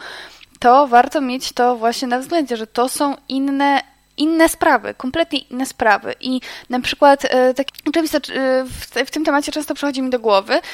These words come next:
to kwestia kosmetyku albo jedzenia. Bo wyobraźcie sobie, że kupujecie jakiś, e, myślę, że ja nawet nie musicie sobie wyobrażać, bo to jest sytuacja, która się zdarza często.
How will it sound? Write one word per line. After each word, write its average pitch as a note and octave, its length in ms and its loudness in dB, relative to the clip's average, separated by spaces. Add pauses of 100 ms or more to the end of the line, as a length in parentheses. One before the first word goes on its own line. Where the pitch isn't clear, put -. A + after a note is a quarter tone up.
(260)
to C#4+ 180 8
kwestia C4 400 0
kosmetyku C4 540 0
albo C#4+ 160 8
jedzenia. D#4 420 2 (440)
Bo A#3 80 -6
wyobraźcie C#4 480 6
sobie, D4+ 340 0
że B3+ 460 6
kupujecie D4 380 2
jakiś, C4+ 300 0
e, C4+ 120 4
myślę, C4+ 340 -2
że C#4 80 0
ja C4+ 120 4
nawet C#4 140 2
nie C4+ 60 0
musicie C4+ 240 -2
sobie C4 160 0
wyobrażać, A#3+ 440 2
bo A#3 80 -2
to A#3+ 80 -4
jest A#3+ 120 -4
sytuacja, A#3+ 340 -2
która A#3 180 -6
się A#3 160 -6
zdarza A3 260 0
często. A3+ 680 0